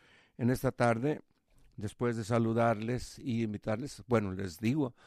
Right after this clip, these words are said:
ah, estamos transmitiendo de aquí, dirán, "¿Por qué tanto libro?", los que apenas nos, eh, nos sintonizan, "¿Por qué tanto libro ahí?".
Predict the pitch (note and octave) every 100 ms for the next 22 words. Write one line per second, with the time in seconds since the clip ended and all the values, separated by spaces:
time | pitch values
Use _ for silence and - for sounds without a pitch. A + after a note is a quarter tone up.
0 | - - _ - B2 A#2 A2+ A2 A2 C3
1 | E3 C#3 A2 - A2 A#2+ A2 G#2+ A2 G#2+
2 | G#2 G#2+ G2 F#2+ A2+ G#2+ G#2 A2 G2+ B2+
3 | A#2 G2+ G2+ - G2 A2 G#2 F2+ F2+ -
4 | G2 F#2+ F#2+ F#2+ A2 F#2+ A2+ C#3 C3 A#2
5 | F2+ - - - A2+ C3+ C#3 C3 A#2+ C#3+
6 | A#2+ A#2 D3+